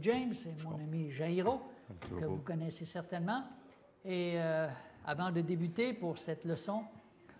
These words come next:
Speaker 1: on aimerait inviter, euh, le Seigneur pour qu'il puisse, euh, nous bénir au travers de ces échanges. Alors, si tu veux bien nous faire la prière,
Speaker 2: Oui,
Speaker 1: Jairo.
Speaker 2: certainement. Inclinons la tête. Notre Père, notre Père, notre Dieu, nous te remercions pour la belle semaine que tu nous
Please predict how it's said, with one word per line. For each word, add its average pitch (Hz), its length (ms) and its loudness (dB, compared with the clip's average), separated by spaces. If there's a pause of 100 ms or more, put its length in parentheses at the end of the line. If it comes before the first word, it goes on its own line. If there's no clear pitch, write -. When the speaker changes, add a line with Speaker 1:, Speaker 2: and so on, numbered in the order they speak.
(240)
Speaker 1:
on 165 280 -2
aimerait 165 540 2
inviter, 170 580 0
euh, 156 160 0 (200)
le 165 80 -4
Seigneur 165 640 -4
pour 156 160 -10
qu'il 143 120 -10
puisse, 151 400 -8
euh, 143 80 -6 (1300)
nous 165 120 4
bénir 190 360 4
au 165 80 0
travers 165 320 -2
de 160 40 -2
ces 156 180 -6
échanges. 147 680 -8
Alors, 135 360 -12
si - 220 -18
tu 156 100 -14
veux 156 140 -8
bien 151 160 -8
nous 139 300 -10 (160)
faire 139 120 -12
la 135 80 -10
prière, 147 320 -10 (100)
Speaker 2:
Oui, 120 80 6
Speaker 1:
Jairo. 156 160 -6 (140)
Speaker 2:
certainement. 101 500 -4 (420)
Inclinons 107 340 0
la 87 120 -2
tête. - 180 -12 (1400)
Notre 117 260 6
Père, 135 340 6 (140)
notre 131 200 6
Père, 131 160 6
notre 107 260 4
Dieu, 110 160 4
nous 110 100 4
te 104 100 2
remercions 95 600 2
pour 90 160 -2
la 87 180 2
belle 101 160 2
semaine 101 320 -4
que 101 80 -8
tu - 220 -10
nous 85 260 -4